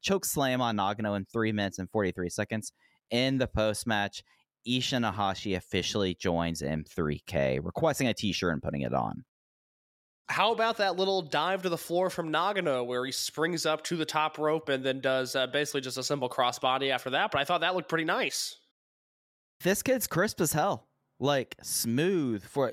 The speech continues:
Speaker 1: for doing that. It, it, it's something, uh, Case, did you see,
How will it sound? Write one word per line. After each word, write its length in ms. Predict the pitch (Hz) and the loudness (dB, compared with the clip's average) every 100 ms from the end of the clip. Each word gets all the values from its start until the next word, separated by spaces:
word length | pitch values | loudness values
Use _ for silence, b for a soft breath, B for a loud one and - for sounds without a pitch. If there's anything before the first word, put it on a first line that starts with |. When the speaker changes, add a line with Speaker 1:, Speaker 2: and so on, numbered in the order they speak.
| - | -4
Speaker 1:
for 120 | - 143 | -2 0
doing 300 | 156 165 170 | 2 0 0
that. 160 | 147 B 185 B | -2 B -16 B
It, 240 | - 165 - | 0 0 0
it, 140 | 151 175 | -2 0
it's 160 | 175 | 2
something, 320 | 190 175 170 | 2 0 0
uh, 200 | 160 143 139 | 0 0 2
Case, 300 | 165 156 - | 2 0 -2
did 80 | 196 | -2
you 140 | 262 | 0
see, 420 | - 170 156 156 | 0 0 0 0